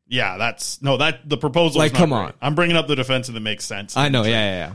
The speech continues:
Speaker 1: I, I think that is the type of thing where you do look at it and you say, "Listen, that's, to me, that's good to great if you get Ratty, Bolduc, and a first."
Speaker 2: And
Speaker 1: That's
Speaker 2: there you
Speaker 1: good to
Speaker 2: go.
Speaker 1: great territory.
Speaker 2: Yeah, and with Ratty, that's an example of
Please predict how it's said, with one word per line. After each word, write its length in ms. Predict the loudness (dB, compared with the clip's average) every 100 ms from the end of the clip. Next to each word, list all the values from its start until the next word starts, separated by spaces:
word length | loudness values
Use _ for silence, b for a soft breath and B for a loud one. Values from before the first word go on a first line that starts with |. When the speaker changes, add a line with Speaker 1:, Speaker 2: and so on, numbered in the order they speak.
| -4
Speaker 1:
I, 220 | -2 -2
I 20 |
think 240 | -2 -2
that 340 | 0 0 -2 -6 _ _ -10
is 100 | -8
the 80 | -2
type 220 | -2 -2
of 100 | -2
thing 160 | -4
where 100 | -2
you 100 | -4 -4
do 160 | 0
look 160 | 0 -2
at 80 | -4
it 20 |
and 80 | -4
you 60 |
say, 240 | -4 -4 -2
"Listen, 280 | -2 -2 -2
that's, 400 | -2 -2 -10 -12 _ _ _ _
to 100 | -4
me, 100 | 0
that's 200 | 2 0
good 320 | 0 -2 -2 -6
to 60 |
great 360 | -6 -2 -2 -2
if 100 | -4
you 100 | -4
get 300 | 0 -2 -2
Ratty, 560 | -2 0 0 -2 -4 _ -6
Bolduc, 400 | -4 -2 -4 -4
and 100 | -8
a 60 |
first." 420 | -8 -10 -10 -20 _ _ _ b b b 4
Speaker 2:
And 80 |
Speaker 1:
That's 100 | 6
Speaker 2:
there 60 | 8
you 60 | 8
Speaker 1:
good 80 | 6
to 60 | 6
Speaker 2:
go. 40 |
Speaker 1:
great 220 | 6 2 2
territory. 480 | 0 0 -2 -10 -12
Speaker 2:
Yeah, 220 | 0 2 4
and 340 | 4 4 2 _ _ _ _ _ _
with 180 | 2 4
Ratty, 640 | 4 4 4 2 -2 -8 _ _ _ _ _ -20 _ _ _
that's 220 | 2 4
an 60 | 2
example 500 | 4 2 4 4 4
of 520 | 4 2 0 -4 -12